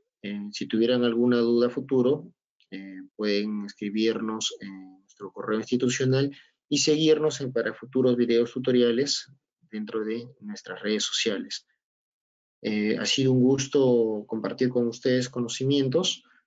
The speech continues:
Muy agradecido a Sede Forense por, eh, permitirme la oportunidad de, eh, comunicarme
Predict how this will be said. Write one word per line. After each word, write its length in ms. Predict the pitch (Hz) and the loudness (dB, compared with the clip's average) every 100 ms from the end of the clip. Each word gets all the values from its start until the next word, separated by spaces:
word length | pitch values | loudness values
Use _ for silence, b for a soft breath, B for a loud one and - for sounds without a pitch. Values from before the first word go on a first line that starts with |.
| _ _ _ _ _ _ | _ _ _ _ _ _
Muy 440 | 104 101 113 139 | -10 -4 0 4
agradecido 920 | 139 131 123 120 - 127 127 127 120 | 4 4 4 2 0 2 4 6 4
a 140 | 113 104 | 2 -4
Sede 340 | - 120 120 | -2 2 2
Forense 540 | 117 123 120 120 - 131 | 0 0 0 0 -4 -4
por, 480 | 131 123 123 123 - | 0 2 2 0 -12
eh, 240 | 101 101 92 | -12 -10 -8
permitirme 480 | 104 107 107 113 113 | -6 -6 -6 -4 -2
la 80 | |
oportunidad 560 | 113 117 120 120 117 131 | -2 -4 -4 0 0 0
de, 380 | - 123 139 B B B B _ _ _ | -2 -2 -2 B B B B _ _ _
eh, 320 | 98 92 95 _ | -16 -14 -16 _
comunicarme 840 | 117 110 107 104 117 117 120 135 | -6 -2 -4 0 0 2 0 -2